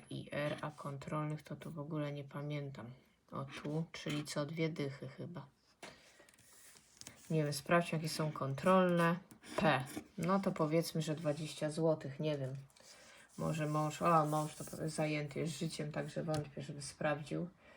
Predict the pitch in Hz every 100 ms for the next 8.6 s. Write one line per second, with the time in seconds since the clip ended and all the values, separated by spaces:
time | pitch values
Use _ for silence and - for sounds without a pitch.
0 | - - - - - - _ 165 165 151
1 | 156 143 - 160 151 160 - - - 170
2 | - 165 160 151 151 - 156 - - -
3 | 147 160 147 135 - - 135 143 160 196
4 | 214 - - - - - - - - 175
5 | 185 175 - - - - _ _ - 165
6 | 156 147 147 - 180 156 151 208 190 180
7 | - 156 151 156 147 156 147 - 139 139
8 | 135 165 196 196 185 175